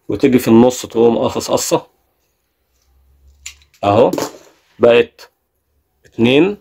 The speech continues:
انا ما بحبش اخسر حاجه وما بحبش ارمي حاجه، آه، يمكن كان يجي منها يعني. ده بالنسبه لاول حاجه. تاني حاجه هنبتدي بقى ايه؟ ان احنا ننقل النبات، وهنعمل برضو تقليم للجذور دلوقتي، دي حاجه مهمه جداً. تعالى ان احنا نبتدي نفرغ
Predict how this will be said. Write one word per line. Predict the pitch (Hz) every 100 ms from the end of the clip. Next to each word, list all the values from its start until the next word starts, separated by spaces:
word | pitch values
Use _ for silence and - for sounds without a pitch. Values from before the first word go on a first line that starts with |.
| _ _ _ _ -
انا | 170
ما | 151
بحبش | - 147 -
اخسر | - 117
حاجه | - 131 131
وما | 131
بحبش | 117 127 117 -
ارمي | - 120
حاجه، | - 131 127 139 _ _ _ _ 113
آه، | 104 107
يمكن | - 127 202 202 - 160 147
كان | - 147 151
يجي | 139 151 131
منها | 127 120 92
يعني. | 82 - _ _ _ _ _ -
ده |
بالنسبه | 139 127 123 117
لاول | 113 123
حاجه. | - 147 151 147
تاني | 147 117
حاجه | 131 135 117
هنبتدي | 110 - 131 127
بقى | 123 120
ايه؟ | 131 131
ان | 120
احنا | 123 127
ننقل | 120 139 135 147 135 - _ _ _ _ 117
النبات، | 107 107 107 135 135 _ _ _ _ _ _ _
وهنعمل | 95 120 135 120
برضو | 113 131 131
تقليم | 120 120 131
للجذور | 120 98 110 127 117
دلوقتي، | 104 123 139 139
دي | 113
حاجه | 107 110
مهمه | 104 123 120
جداً. | 135 151 170
تعالى | - 104 123 120
ان | 110
احنا | 123 123
نبتدي | 107 98 123 123
نفرغ | 113 104 127 127 123 120 92